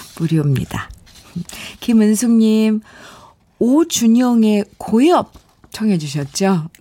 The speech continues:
<laughs> 네, 준비했고요. 병아리 수염님, 아유, 닉네임 <laughs> 너무 귀여워요. 병아리에 수염이 없-, 없을 텐데. 네, 병아리 수염님께서는 현이와 덕이의 너나 좋아해, 나 너 좋아해 청해 주셨네요. 두 곡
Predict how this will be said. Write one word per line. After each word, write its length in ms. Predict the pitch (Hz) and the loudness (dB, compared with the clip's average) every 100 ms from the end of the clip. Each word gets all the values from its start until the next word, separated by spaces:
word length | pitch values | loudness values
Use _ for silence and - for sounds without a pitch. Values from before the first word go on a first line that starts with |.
| 156 | -6
<laughs> 160 | 135 147 | -4 -4
네, 200 | 139 139 | -4 -8
준비했고요. 920 | - 165 165 143 _ - 170 208 - - - - _ | -4 -4 -4 -10 _ -4 0 0 -2 -12 -20 -20 _
병아리 500 | - 214 247 320 349 | -2 0 2 2 2
수염님, 680 | - 311 285 277 277 277 269 | 2 0 0 0 0 0 -2
아유, 340 | - 294 277 220 | -2 -2 -2 -4
닉네임 320 | 226 220 220 233 165 | 0 2 4 2 0
<laughs> 80 | 139 | -4
너무 220 | 175 170 156 | -2 -2 -4
귀여워요. 380 | - 147 131 - - _ - _ - | -10 -10 -10 -12 -18 _ -20 _ -10
병아리에 420 | 180 185 247 262 | -4 -4 -4 -6
수염이 420 | - 330 381 339 | -4 -4 -2 -2
없-, 300 | 170 156 208 - | 0 -2 -2 -6
없을 320 | 170 - 220 | -8 -6 -8
텐데. 360 | 214 208 170 - - | -6 -6 -6 -10 -4
네, 180 | 175 143 - - - | -4 -4 -12 -20 -12
병아리 380 | - 190 202 214 | -2 2 2 2
수염님께서는 880 | 185 220 202 190 170 170 180 220 226 - - | 0 0 2 0 -2 -4 0 0 -2 -8 -20
현이와 500 | - 311 330 320 269 | -6 -2 0 2 0
덕이의 560 | 190 170 143 185 240 196 - - - - | -2 -6 -2 -2 0 -2 -8 -20 -20 -10
너나 340 | 175 190 202 196 | -2 2 2 0
좋아해, 640 | 180 156 147 175 240 403 - | -2 -2 -2 -2 -2 -4 -6
나 200 | 180 165 | -4 0
너 140 | 160 156 | 0 -2
좋아해 500 | 175 156 131 143 139 | -4 -4 -2 -4 -8
청해 320 | - 185 170 | -8 -8 -8
주셨네요. 460 | 143 - 151 160 165 - | -10 -12 -10 -12 -12 -12
두 140 | - | -10
곡 180 | 170 | -6